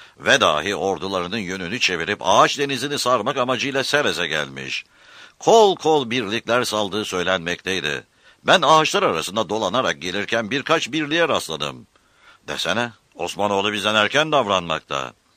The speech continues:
"Öyle görünür şeyhim. Ama bunca insan buyruğunuzu beklemekte sizin. Bildiriniz ki kıyam başlamıştır. Hemen sarılsın Osmanoğlu ve dahi ava giderken avlansın." "Bizim nice ademimiz,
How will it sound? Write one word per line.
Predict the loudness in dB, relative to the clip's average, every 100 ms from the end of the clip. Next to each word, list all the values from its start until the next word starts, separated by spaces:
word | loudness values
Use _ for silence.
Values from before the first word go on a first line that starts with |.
| _ _ _ _ -20 0
"Öyle | 4 4 2
görünür | 0 -2 -4 -4
şeyhim. | -2 -2 -4 -8 -12 _ -16
Ama | -12 -10 -8
bunca | -6 -6 -6
insan | -8 -6 -6 -4
buyruğunuzu | -6 -6 -8 -6 -4 -4
beklemekte | -2 0 -2 -2 -6
sizin. | -6 -6 -8 -12 _ _ -20 _
Bildiriniz | -2 -2 2 2 0 -2 -6 -4
ki | -4 -2
kıyam | -2 0 2 2
başlamıştır. | 2 2 -2 -2 -4 -6 -12 _
Hemen | 2 4 4 0
sarılsın | -2 -4 -6 -6
Osmanoğlu | -6 -4 -4 -4 -4 -2
ve | -2 2
dahi | 0 0 0
ava | 0 0
giderken | 0 -2 -2 -2
avlansın." | -2 -2 -6 -6 -8 -10 -14 _ _ _ _ _ _ _ _ _ _ _ -20 -16 -8
"Bizim | -4 -2 -4
nice | -4 -2 -2
ademimiz, | -2 -4 -4 -10 -10 -10